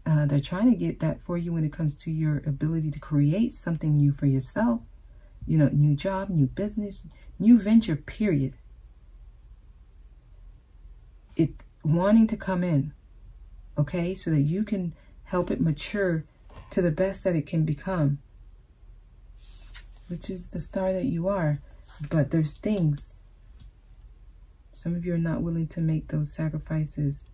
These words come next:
Ah, you actually rather sacrifice yourself, though. That's what you're doing. You're sacrificing yourself.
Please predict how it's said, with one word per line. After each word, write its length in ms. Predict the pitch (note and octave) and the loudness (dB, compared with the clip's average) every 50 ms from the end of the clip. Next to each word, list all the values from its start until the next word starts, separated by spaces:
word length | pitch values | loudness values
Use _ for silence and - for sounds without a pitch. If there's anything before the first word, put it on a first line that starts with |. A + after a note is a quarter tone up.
| - - - - - - - - - - - - - - - - - - - - - - - - - - - | -20 -20 -20 -20 -20 -20 -20 -20 -20 -20 -20 -20 -20 -20 -20 -20 -20 -20 -20 -20 -20 -20 -20 -20 -20 -14 -8
Ah, 380 | - F3+ F#3+ F#3+ F3+ F3 E3+ E3 | -4 -4 -2 -2 0 0 0 0
you 200 | D#3+ D#3 E3 - - | 0 0 0 0 -2
actually 420 | - F3+ E3+ - - - F3+ F3+ | -2 -4 -4 -6 -6 -6 -4 -2
rather 300 | E3+ F3 F#3 F#3+ F#3+ F#3+ | -2 -2 -2 -2 -2 -2
sacrifice 600 | F3 - - F#3 F3+ F#3+ F3 - F#3 F3 - - | -4 -2 -4 -4 -4 -4 -4 -4 -4 -4 -4 -4
yourself, 840 | D#3+ D#3 - - - - - F#3+ G3 G3+ G#3+ G#3 F3+ D#3+ D3+ - - - | -4 -6 -6 -8 -12 -4 -4 -4 -2 -2 -2 -2 -2 -4 -4 -6 -8 -4
though. 380 | - C#3 - - - E3+ E3 D3+ - - - - - | -4 -4 -2 -4 -6 -6 -8 -10 -14 -18 -20 -14 -8
That's 280 | E3+ F3 E3+ - - | -8 -6 -6 -6 -8
what 180 | F3+ - - - | -8 -8 -8 -8
you're 80 | E3 | -8
doing. 460 | D#3+ - F3+ F3+ F3 E3+ E3+ E3 D#3+ - - - - - - - - - - - - - - - - - - - - - - - - - - - - - - | -6 -4 -4 -2 -2 0 0 -2 -2 -6 -10 -20 -20 -20 -20 -20 -20 -20 -20 -20 -20 -20 -20 -20 -20 -20 -20 -20 -20 -20 -20 -20 -20 -20 -20 -20 -20 -14 -10
You're 100 | - E3+ | -8 -8
sacrificing 680 | - - E3 E3 E3+ E3+ - - E3+ D#3+ - F3 E3+ | -6 -6 -6 -6 -8 -8 -8 -8 -8 -6 -6 -4 -4
yourself. 480 | E3 D#3+ D3+ - - - D#3 D#3 D#3+ D#3 | -2 -2 -4 -4 -4 -2 -2 -2 -2 -4